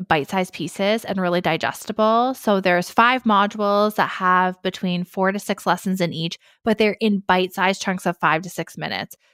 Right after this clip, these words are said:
So even if you just committed to one a day to take in, there's a workbook that pairs with it that has some exercises and reflections. And we just put our brains together to think about, if we needed this course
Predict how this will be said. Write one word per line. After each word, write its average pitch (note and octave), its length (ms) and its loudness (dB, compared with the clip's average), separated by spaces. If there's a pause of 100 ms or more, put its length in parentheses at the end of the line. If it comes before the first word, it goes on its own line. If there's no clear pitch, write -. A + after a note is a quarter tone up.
So - 160 0
even A3+ 220 4
if A3+ 100 2
you A3+ 80 -2
just A3 220 -2
committed F#3+ 340 2
to A#3 160 4
one F#3+ 300 4
a F#3+ 100 2
day F#3 300 2
to F#3+ 100 -8
take F3+ 340 -4
in, F3+ 480 0 (280)
there's F#3 160 0
a E3 80 2
workbook G3 560 -2
that D3 180 0
pairs F#3+ 400 -2
with F#3 220 0
it F#3+ 100 0
that D3+ 160 0
has D#3+ 340 -2
some D#3+ 120 -8
exercises G3+ 840 -2
and D#3+ 160 -6
reflections. F#3 920 -2 (440)
And F3+ 440 2 (220)
we B3 220 -2
just - 480 -2 (200)
put A#3+ 380 2
our A#3 180 4
brains G#3 380 -2
together F3 680 0
to F#3 80 -4
think G3 320 -2
about, E3 540 2 (320)
if G3 160 0
we A#3 760 2
needed A3 320 2
this A3+ 160 0
course G#3 540 2